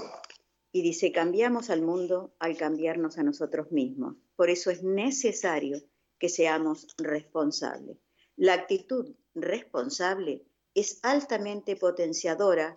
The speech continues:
cuando respondemos a lo que nos es atribuido a partir de un centro de confianza y alegría interior.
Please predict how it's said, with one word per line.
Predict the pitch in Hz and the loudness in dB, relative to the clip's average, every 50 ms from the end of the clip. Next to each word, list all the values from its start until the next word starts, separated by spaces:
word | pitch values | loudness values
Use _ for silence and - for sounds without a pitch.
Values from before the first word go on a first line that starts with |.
| - | -6
cuando | - 165 160 165 160 160 - - - - _ | -4 -2 -2 -2 -2 -2 -4 -6 -8 -12 _
respondemos | - - - - 254 285 - - - - 175 151 156 151 165 170 170 175 170 170 175 - - _ _ - - - - - | -10 -4 -2 0 0 0 -2 -4 0 0 2 2 2 2 2 2 2 2 0 -2 -2 -4 -10 _ _ -14 -14 -14 -4 0
a | 165 165 | 2 2
lo | 156 156 - - | 4 4 2 2
que | - 165 165 | 2 2 2
nos | 160 160 156 160 - - _ | 2 2 0 -2 -6 -4 _
es | 185 185 190 190 - - - _ | 2 4 4 2 0 -6 -12 _
atribuido | - 180 180 - 190 180 180 185 202 190 156 - - 190 - _ _ _ _ _ _ _ _ _ _ | -4 -2 -2 0 0 0 2 2 2 0 -2 -2 -4 -8 -10 _ _ _ _ _ _ _ _ _ _
a | - 202 - | -6 -6 -4
partir | - 160 151 143 147 - 180 175 175 180 - _ _ _ _ _ | -4 -4 -4 -4 -4 -2 0 0 0 0 -4 _ _ _ _ _
de | - 160 151 185 208 | -8 0 2 4 4
un | 165 156 147 | 4 2 0
centro | 147 - - 226 226 240 240 240 240 240 233 208 | 0 2 4 4 4 4 2 -2 -4 -4 -4 -4
de | 196 190 190 | -4 -4 -4
confianza | - 170 160 160 - 170 170 165 156 156 156 - - 156 | -4 -6 -6 -6 -4 -2 0 0 0 0 -2 -4 -4 -2
y | 151 151 | 0 0
alegría | 147 - 135 143 147 151 151 147 143 | 0 0 -2 -2 -2 0 0 0 0
interior. | 135 139 139 139 131 131 123 - - - | 0 -2 -2 -2 0 -2 -2 -4 -6 -12